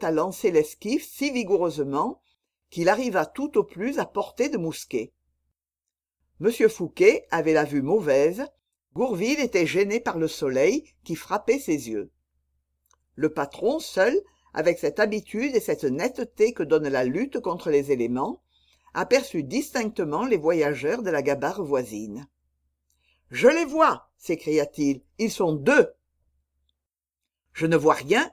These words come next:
dit Gourville. « Vous n'allez pas tarder à les distinguer. En quelques coups d'aviron, ils seront à vingt pas de nous. » Mais ce qu'annonçait le patron ne se réalisa pas.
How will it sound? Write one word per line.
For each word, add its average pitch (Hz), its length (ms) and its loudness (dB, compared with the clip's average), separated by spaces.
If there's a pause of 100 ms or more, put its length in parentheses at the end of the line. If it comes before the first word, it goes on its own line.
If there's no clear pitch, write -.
(120)
dit 139 160 -2
Gourville. « 131 560 -2 (1120)
Vous 143 120 -4
n'allez 175 200 6
pas 285 200 4
tarder 240 340 6
à 294 140 4
les 208 100 8
distinguer. 165 720 0 (180)
En 170 140 4
quelques 294 380 2
coups 254 180 -6
d'aviron, 202 520 2
ils 254 140 -2
seront 180 300 -2
à 151 160 -4
vingt 208 240 0
pas 277 160 2
de 202 100 8
nous. » 135 300 -2 (1600)
Mais 180 280 0
ce - 180 -4
qu'annonçait 233 580 0
le 185 120 2
patron 175 460 -2
ne 208 100 -2
se 160 140 -6
réalisa 175 540 0
pas. - 340 -10